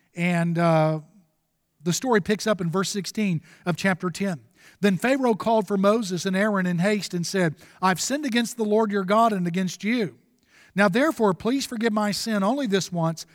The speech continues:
and entreat the Lord your God that he may take away from me this death only.'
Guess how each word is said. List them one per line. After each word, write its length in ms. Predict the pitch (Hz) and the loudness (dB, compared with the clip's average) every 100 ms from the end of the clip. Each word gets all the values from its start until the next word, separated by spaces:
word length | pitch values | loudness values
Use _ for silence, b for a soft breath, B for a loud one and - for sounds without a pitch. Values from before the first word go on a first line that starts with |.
| b | b
and 160 | 202 208 | -2 0
entreat 340 | 196 262 294 | 0 -2 -4
the 80 | 262 | 0
Lord 240 | 226 208 185 | 0 0 0
your 120 | 175 | -2
God 340 | 170 165 160 b b 190 | 2 2 2 b b 0
that 100 | 185 | 0
he 140 | 269 | 2
may 160 | 269 220 | 0 -2
take 260 | 220 226 | -2 -4
away 240 | 220 202 185 | -2 0 0
from 180 | 180 | -4
me 120 | 175 170 | -4 -2
this 220 | 165 - | -4 -2
death 240 | 170 165 | -4 -2
only.' 380 | 190 220 151 | -4 -6 -10